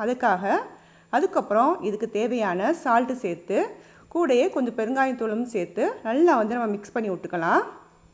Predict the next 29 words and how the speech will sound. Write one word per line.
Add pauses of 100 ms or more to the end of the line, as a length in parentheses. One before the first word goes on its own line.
(2250)
உங்களுக்கு (160)
இந்த
இடத்துல (220)
பேக்கிங்
சோடா
வேணும்னாலும்
நீங்க
சேர்த்துக்கலாம். (160)
நான்
சேர்க்கல. (440)
அது
சேர்க்காமையே (140)
நல்லா (140)
மொறு
மொறுன்னு
வரும். (500)
சூடான
எண்ணெய்
காய்ச்சி
வச்சிருக்கேன். (320)
அதுல (160)
டூ
டீஸ்பூன்
எண்ணெய்
வந்து
நம்ம
அந்த
மாவுல
சேர்த்துக்கலாம்.